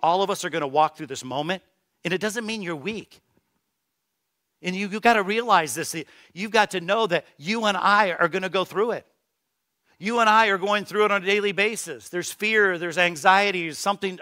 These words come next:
is always coming at us. Maybe it's not even in our own personal world, but it's the, the greater world that's out there.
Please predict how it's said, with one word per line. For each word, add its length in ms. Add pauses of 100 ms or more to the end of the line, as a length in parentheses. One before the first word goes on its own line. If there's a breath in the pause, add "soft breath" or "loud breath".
is 120
always 340
coming 400
at 300
us. 180
Maybe 220
it's 80
not 180
even 180
in 120
our 200 (220 loud breath)
own 180
personal 540
world, 300 (240 soft breath)
but 120
it's 160
the, 240 (220)
the 100
greater 400
world 420
that's 300
out 280
there. 380